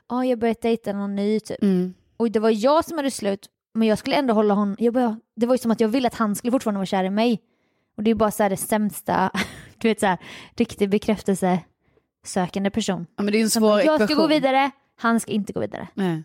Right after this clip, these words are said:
Speaker 1: Men det är ju bara elakt att vara så.
Speaker 2: Nej, men det måste ju vara jättejobbigt att vara den som också är den som gör slut.
Speaker 1: Mm.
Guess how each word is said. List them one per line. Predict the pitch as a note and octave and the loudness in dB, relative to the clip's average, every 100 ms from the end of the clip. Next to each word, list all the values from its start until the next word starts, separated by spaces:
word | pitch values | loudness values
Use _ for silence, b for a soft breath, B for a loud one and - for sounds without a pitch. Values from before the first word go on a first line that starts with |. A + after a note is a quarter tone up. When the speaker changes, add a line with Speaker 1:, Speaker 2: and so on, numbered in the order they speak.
| _ _ _ _ - | _ _ _ _ -4
Speaker 1:
Men | A3 | 0
det | |
är | |
ju | A#3 | 2
bara | A3+ | 2
elakt | G#3 G3 F#3+ - | 0 -2 -4 -8
att | |
vara | G3 | -10
så. | F3 | -6
Speaker 2:
Nej, | G#3 A#3+ | -2 0
men | A#3+ A3 | 2 2
det | |
måste | A#3 A3 - | 0 0 0
ju | G#3+ | 0
vara | G3+ F#3 F3+ | 2 2 2
jättejobbigt | F#3+ C4+ - E3+ F3+ D#3+ F3+ - | 0 -2 -2 0 0 0 -2 -2
att | G3+ | 0
vara | G3 E3+ G#3+ | 0 0 0
den | C4 F#3 F#3 F3+ F3 | 0 0 -2 -6 -4
som | - F#3 F3+ F3+ E3 - _ _ _ _ _ _ _ _ _ | -2 0 -2 -4 -8 -12 _ _ _ _ _ _ _ _ _
också | G#3+ - - E3+ | -6 -4 -2 0
är | F#3 | 0
den | F#3+ F3 E3 | 0 0 0
som | - F3+ | 0 2
gör | F3+ | 0
slut. | F3 B3+ G3+ D#3 - A#3 | 2 2 0 -2 -8 -2
Speaker 1:
Mm. | A3+ A3 | 0 0